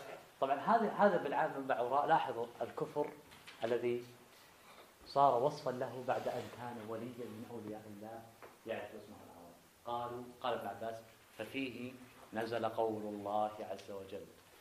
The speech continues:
'ألم تر إلى الذي آتيناه آياتنا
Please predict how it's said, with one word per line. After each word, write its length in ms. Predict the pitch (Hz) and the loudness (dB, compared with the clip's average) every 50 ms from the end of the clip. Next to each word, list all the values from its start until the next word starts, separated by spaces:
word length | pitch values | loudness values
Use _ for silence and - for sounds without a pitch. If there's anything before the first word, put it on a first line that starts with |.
| - - - - - - - - - - | -20 -20 -20 -20 -20 -20 -20 -10 -4 0
'ألم 200 | 101 117 123 123 | 0 2 2 0
تر 280 | 117 127 127 127 127 123 | 0 0 2 2 2 2
إلى 260 | 117 117 117 113 123 | 0 -2 -2 -2 -2
الذي 540 | 120 117 113 117 117 113 117 113 120 113 - 113 | -2 -2 -2 -2 -4 -4 -4 -6 -6 -6 -4 -2
آتيناه 800 | 117 117 117 113 113 - 117 113 110 107 107 110 110 110 107 104 101 104 107 - | -2 0 0 -2 -4 -6 -8 -8 -8 -8 -8 -8 -8 -8 -10 -10 -10 -12 -10 -8
آياتنا 720 | 113 110 107 104 104 104 101 95 98 - - 98 90 87 | -6 -6 -6 -6 -8 -10 -10 -12 -16 -18 -18 -18 -18 -16